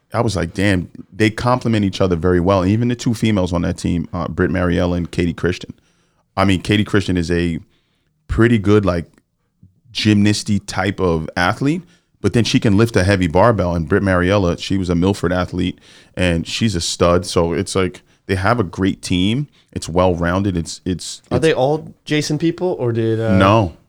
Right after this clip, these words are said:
Speaker 1: no.
Speaker 2: I mean, I know Will's been working with Jason for a while.
Speaker 1: Will
Speaker 2: Christian's
Speaker 1: and
Speaker 2: always
Speaker 1: Christian.
Speaker 2: been working with them.
Speaker 1: Katie, no.
Speaker 2: Britt, yes.
Speaker 1: Britt, yeah, 'cause she was at Milford. But I don't know if she's still with Conquer like that on some, like,
Speaker 2: I thought, I, I don't know,
Speaker 1: I, I'm,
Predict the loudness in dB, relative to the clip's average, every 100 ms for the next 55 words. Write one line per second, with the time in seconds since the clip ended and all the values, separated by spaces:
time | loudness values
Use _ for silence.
0 | _ -4 0 4 4 6 6 6 4 2
1 | -2 -2 -2 0 -2 0 2 4 2 4
2 | 4 4 4 4 4 4 4 4 2 0
3 | 0 0 0 -4 -6 -2 0 0 0 0
4 | 0 0 -2 -6 -2 2 2 2 2 2
5 | 2 -2 -10 -12 -16 -4 0 2 0 0
6 | 2 2 0 -4 -4 -2 0 0 0 -2
7 | -2 -4 -2 0 0 0 -2 -4 -4 -2
8 | -2 0 2 0 0 -10 -20 _ _ _
9 | _ _ _ -2 0 0 0 0 0 -2
10 | 0 -2 -2 -2 -2 -4 -8 _ _ _
11 | _ -8 -8 -6 -4 -4 -4 -8 -16 _
12 | _ _ _ _ -4 -2 0 -2 -2 -4
13 | -4 -4 0 2